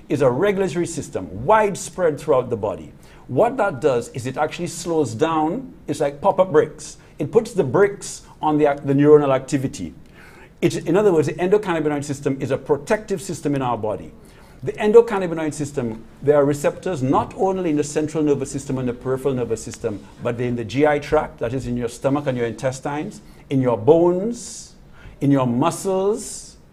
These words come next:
in your, in, in a whole range. Almost every, um, part of your body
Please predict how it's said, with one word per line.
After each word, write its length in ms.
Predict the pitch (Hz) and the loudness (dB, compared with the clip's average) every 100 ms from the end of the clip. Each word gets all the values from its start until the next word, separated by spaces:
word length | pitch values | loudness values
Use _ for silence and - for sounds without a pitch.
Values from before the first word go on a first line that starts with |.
| - - - - - | -20 -20 -20 -10 0
in 300 | 160 151 135 | 2 4 6
your, 440 | 139 131 123 - - | 8 8 4 0 -2
in, 240 | 147 143 | -2 0
in 140 | 156 | 2
a 100 | 151 | 2
whole 320 | 127 196 202 196 | 2 6 8 8
range. 1160 | 151 117 139 196 208 202 170 131 101 - - - - - - - | 6 -2 2 6 8 8 6 0 0 -6 -12 -18 -20 -20 -8 4
Almost 400 | 185 202 208 - | 4 4 0 4
every, 560 | 190 160 180 202 226 - - | 4 4 0 0 -2 -6 -6
um, 220 | 156 151 151 | -2 -2 -2
part 260 | 185 185 | -4 -2
of 100 | 170 | 0
your 140 | 135 120 | 2 2
body 420 | 135 151 110 | 4 2 2